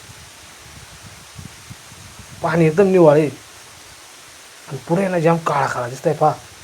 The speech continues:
कारण पुढं खोल पाणी आहे जास्त. आणि खोल पाण्यामध्ये जायला जरासा भ्या वाटत आहे मित्रांनो, कारण मी एकटाच आहे ना, जोडदार कोणी असले मग काही नाही वाटत एवढा.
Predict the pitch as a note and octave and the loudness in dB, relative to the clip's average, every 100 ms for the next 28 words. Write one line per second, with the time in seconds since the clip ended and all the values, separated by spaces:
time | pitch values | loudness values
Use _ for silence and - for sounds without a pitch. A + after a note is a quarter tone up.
0 | - - - - - - - C#3+ B2+ A2 | -20 -20 -20 -20 -20 -20 -6 -4 -4 -4
1 | E3+ E3+ E3+ - G#2+ A#2+ A2+ G#2+ - - | -4 2 0 0 -6 -10 -12 -12 -12 -14
2 | - - - - - - - - - - | -18 -20 -20 -20 -20 -20 -20 -20 -20 -20
3 | - - - - - - - - - - | -20 -20 -20 -20 -20 -20 -20 -20 -20 -20
4 | - - - - - - C3+ - F#3 F#3 | -20 -20 -20 -20 -20 -14 -12 -4 -2 0
5 | C#3 A#2 D3+ D3 - C#3 D#3 - - - | -2 -2 0 0 0 -4 -12 -16 -20 -14
6 | C#3+ F3 D#3+ A2+ C#3 B2+ A2+ C3+ A#2+ A2 | -4 -2 -2 -2 0 0 -2 -8 -10 -12
7 | A2+ A2+ G#2+ A2 - - - - - D3+ | -12 -14 -16 -20 -20 -20 -20 -20 0 2
8 | C3+ B2+ D#3+ F3 F3+ F3 G#3+ - - - | 2 0 -2 -2 0 0 -2 -8 -20 -20
9 | - - - - - - - - - - | -20 -20 -20 -20 -20 -20 -20 -20 -20 -18
10 | D3 E3 D3 C3+ A#2+ E3+ E3 F3+ E3 A#2 | -2 0 2 0 0 -4 -2 0 -2 -4
11 | - C#3 F3+ F3 B2 A2+ A2+ A2+ | -6 -4 0 0 -2 -6 -6 -6